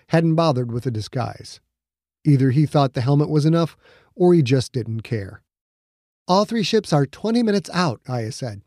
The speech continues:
"Tight beam message from the Carcelero. They have the case Quentin asked them to get." Richfield had come through. Another part of the plan had worked. Quentin felt a surge of excitement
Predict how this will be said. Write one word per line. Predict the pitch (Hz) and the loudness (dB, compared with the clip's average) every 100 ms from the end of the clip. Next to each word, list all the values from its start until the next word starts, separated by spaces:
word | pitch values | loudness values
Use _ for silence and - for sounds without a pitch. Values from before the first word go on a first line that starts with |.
| _ - | _ -4
"Tight | 226 247 | -2 -2
beam | 240 226 | -2 -2
message | 208 202 202 | 0 -2 -4
from | 165 180 | -4 -6
the | 165 | -4
Carcelero. | 190 180 - 185 208 214 - - _ | -2 -2 0 2 2 0 -2 -18 _
They | 139 165 | 0 2
have | 147 123 208 | 2 0 -2
the | 208 | -4
case | - 202 196 - | -2 0 0 0
Quentin | 196 180 | -2 -2
asked | 175 165 - | -4 -4 -2
them | 165 | -4
to | 156 | -2
get." | 143 151 - _ _ _ _ _ _ _ _ _ _ - | -2 -2 -2 _ _ _ _ _ _ _ _ _ _ 2
Richfield | 180 202 - 127 127 | 2 4 2 2 2
had | 131 | 0
come | - 127 | 0 0
through. | 127 113 104 104 - _ _ _ _ | -2 -8 -12 -16 -20 _ _ _ _
Another | 151 127 135 147 | 4 6 4 2
part | 156 151 135 | 0 0 0
of | 139 | 0
the | |
plan | 139 120 101 | -2 -6 -6
had | 113 113 | -6 -2
worked. | 127 - - _ _ _ _ _ - _ - | -2 -2 -10 _ _ _ _ _ -20 _ 0
Quentin | 151 156 175 | 2 4 2
felt | 143 127 | 2 0
a | 127 | -2
surge | 110 - 165 156 | -2 0 2 2
of | 151 | -2
excitement | 156 - 151 107 - | -2 0 0 -2 -10